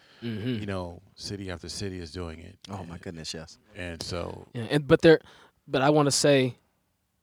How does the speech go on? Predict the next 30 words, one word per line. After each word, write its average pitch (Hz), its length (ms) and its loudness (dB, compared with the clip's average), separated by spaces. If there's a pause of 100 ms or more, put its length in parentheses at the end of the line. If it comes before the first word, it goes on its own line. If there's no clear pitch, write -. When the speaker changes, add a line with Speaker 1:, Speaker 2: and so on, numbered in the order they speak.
(220)
Speaker 1:
a 131 80 0
lot 135 260 6
of, 143 180 2
they, 143 280 4
a 127 100 2
lot 135 220 6
of 143 80 6
people, 123 440 2
we 131 120 4
talked 135 260 2
about 117 220 -4
this 123 180 -2
last 113 300 -4
night, 123 280 -2 (240)
um, 110 320 -6
not, 135 200 2 (100)
not 123 180 -6
you 117 180 -4
and 110 120 -6
I, 117 160 -2
but 107 200 -8
Speaker 2:
Mm-hmm. 101 100 -16 (440)
Speaker 1:
Cage 123 420 0
and 110 140 -2
Tonto, 120 520 -2 (840)
uh, 98 260 -4
some 113 400 -4
brothers, 117 320 0
uh, 107 60 -8
w-, 110 260 -4